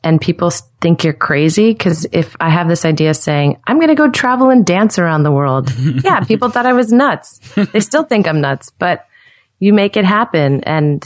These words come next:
Speaker 1: uh, it's happening. So
Speaker 2: I love
Speaker 1: it's
Speaker 2: that.
Speaker 1: been really, really wonderful journey so far.
Speaker 2: I love that. Does it, it, it must feel as if it's all happening, as if it, it, you're in a moment.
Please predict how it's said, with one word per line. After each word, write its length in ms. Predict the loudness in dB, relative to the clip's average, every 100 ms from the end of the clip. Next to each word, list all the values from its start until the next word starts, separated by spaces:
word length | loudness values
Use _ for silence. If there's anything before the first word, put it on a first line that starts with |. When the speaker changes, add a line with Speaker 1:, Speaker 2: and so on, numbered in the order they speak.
| -8
Speaker 1:
uh, 380 | -4 -2 -2 -2
it's 300 | -4 -4 -8 -6
happening. 520 | -4 -4 -2 -2 -2
So 420 | -2 -2 0 -2 -6
Speaker 2:
I 60 | -6
love 140 | -4
Speaker 1:
it's 80 | 0
Speaker 2:
that. 80 | 2
Speaker 1:
been 80 |
really, 280 | 2 2 0
really 300 | 0 0 2
wonderful 420 | 2 0 -2 -2
journey 320 | -2 0 0 0
so 160 | -2
far. 360 | -4 -6 -6 -2
Speaker 2:
I 60 | 2
love 160 | 2
that. 160 | 4 2
Does 160 | 2 0
it, 80 | 0
it, 240 | -2 -2 -4
it 160 | -2
must 260 | 0 0 0
feel 280 | 0 2 2
as 160 | 2
if 100 | 0
it's 100 | 0
all 180 | 2 2
happening, 360 | 2 2 0 2
as 140 | 2
if 160 | 2 0
it, 120 | 0
it, 180 | -2 -2 0
you're 160 | 0
in 140 | 2 2
a 60 |
moment. 420 | 4 4 2 0